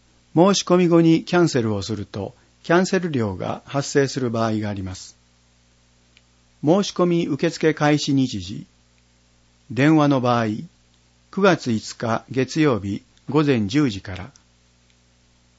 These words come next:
公式ホームページの場合、九月六日火曜日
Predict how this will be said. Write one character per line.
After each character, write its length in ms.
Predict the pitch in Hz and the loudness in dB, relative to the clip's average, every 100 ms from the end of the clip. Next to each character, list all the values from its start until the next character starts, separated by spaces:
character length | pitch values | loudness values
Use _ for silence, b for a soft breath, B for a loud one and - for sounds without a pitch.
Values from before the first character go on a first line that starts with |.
| - | -2
公 240 | 208 220 | 2 2
式 280 | - 185 185 | 0 -2 -2
ホ 180 | 160 185 | 0 0
ー 40 | |
ム 140 | 190 185 | 0 2
ペ 180 | 185 | 2
ー 20 | 139 | 0
ジ 100 | 107 | -2
の 140 | 95 | -8
場 200 | 95 101 | -6 -8
合、 100 | 95 95 131 _ _ _ _ _ _ | -8 -10 -14 _ _ _ _ _ _
九 100 | - | -2
月 260 | 185 165 - | 0 0 0
六 120 | 120 127 | 0 0
日 220 | 127 120 | -2 -4
火 160 | - 131 | -2 0
曜 200 | 143 101 | 0 -2
日 240 | 95 107 | -6 -10